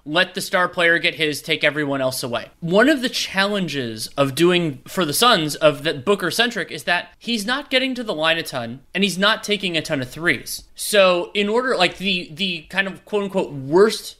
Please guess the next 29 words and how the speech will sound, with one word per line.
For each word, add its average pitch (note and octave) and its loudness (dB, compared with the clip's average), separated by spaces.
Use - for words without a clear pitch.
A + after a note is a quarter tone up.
potential F#3+ -2
outcomes D3 -2
for D3+ -8
the B2+ -8
Bucks, F#3+ 2
I E3+ -2
mean, E3 0
if E3+ -6
he's F#3 -2
getting C4 2
to G3 2
the E3+ -4
rim, E3+ 0
you E3 -2
know, D3+ -2
eight E3+ 0
out D#3+ 2
of D#3+ 0
eight D#3+ -6
in D3 -10
the C#3+ -6
restricted D#3+ -6
area, C#3 0
the C3 -6
math C#3+ 0
changes C3+ -2
a B2+ -8
little G3 2
bit. A2 -10